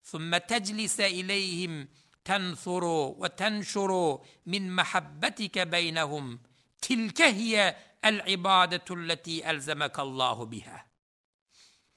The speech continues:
En tedhule ilet dar.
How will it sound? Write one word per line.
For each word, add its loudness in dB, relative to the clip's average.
En 2
tedhule 0
ilet -2
dar. -2